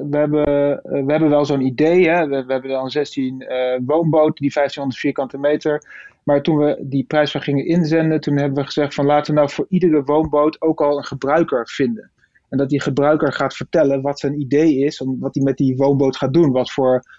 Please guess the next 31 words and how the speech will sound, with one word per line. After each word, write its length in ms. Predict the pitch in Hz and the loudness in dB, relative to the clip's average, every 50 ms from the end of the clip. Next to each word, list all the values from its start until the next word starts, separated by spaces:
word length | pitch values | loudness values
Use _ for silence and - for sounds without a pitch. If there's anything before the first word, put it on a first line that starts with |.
| - _ _ | -20 _ _
soort 340 | - - - 156 143 139 131 | -12 -4 0 0 0 0 0
bedrijfje 720 | 127 131 127 127 135 147 160 147 - - 156 147 143 143 135 | -2 -2 0 2 2 2 2 0 0 2 2 2 2 2 0
of 160 | 127 - - | -2 -4 -8
dingetje 480 | - 131 135 147 151 147 - 147 143 | -4 -2 0 0 0 0 0 0 2
hij 260 | 135 135 135 135 135 131 | 2 2 2 2 0 0
daar, 300 | 127 131 127 127 131 131 | 0 0 2 2 2 2
eh, 420 | 131 127 127 127 127 135 - 139 139 | 2 2 2 2 0 0 -4 -4 -4
in 180 | 143 139 131 | -4 -4 -4
gaat 200 | - 135 123 - | -4 -4 -6 -6
starten. 500 | - - - 151 135 131 - 156 170 185 - _ _ _ _ _ _ _ | -8 -4 -2 0 0 0 -2 -4 -6 -6 -10 _ _ _ _ _ _ _
En 140 | - 131 123 | -4 0 2
daar 180 | 123 123 123 | 2 2 2
waren 360 | 117 131 127 127 123 127 123 120 | 2 2 2 2 2 0 0 -2
dan 140 | 127 127 | -2 -2
mensen 340 | 127 131 127 120 - 131 127 | 0 -2 -2 -2 -4 -4 -2
die, 260 | 123 123 123 123 127 | 0 0 2 2 2
eh, 240 | 127 123 123 123 123 | 2 2 2 0 0
eh, 680 | 123 123 123 - - - - 127 127 120 123 123 120 120 | -2 -4 -6 -8 -8 -4 -2 0 0 0 0 -2 -2 -4
bijvoorbeeld, 420 | 127 - - 135 127 131 120 - | -4 -4 -2 0 0 0 0 -2
eh, 220 | 123 127 127 123 127 | 0 0 0 0 0
duurzame 720 | 127 117 123 143 139 139 127 139 135 131 131 131 127 123 - | 0 0 0 2 2 2 2 2 2 2 2 2 0 -2 0
ketchup 400 | - 170 156 - - 151 135 127 | -2 -2 -2 0 -2 -2 -2 0
wilden 300 | 143 147 143 139 143 139 | 2 2 2 2 2 2
maken. 680 | 139 143 139 139 143 139 - 139 135 135 139 139 135 - | 2 0 2 0 0 -2 0 0 2 2 2 2 0 -2
En, 240 | 123 123 123 123 123 | -6 -10 -10 -10 -10
eh, 340 | 123 123 120 120 123 120 | -8 -10 -10 -10 -10 -8
nou, 160 | - 123 113 - | -8 -8 -6 -6
ook 140 | 127 - | -4 -4
een 100 | 131 117 | -4 -4
fotografiestudio. 1120 | - - 131 123 - - 127 - - - 156 147 139 - - - 151 135 139 135 135 135 131 | -2 -2 -4 -4 -4 -6 -8 -6 -2 0 0 0 0 -2 -2 0 2 2 4 4 4 4 4
En 160 | 131 131 131 | 4 2 -2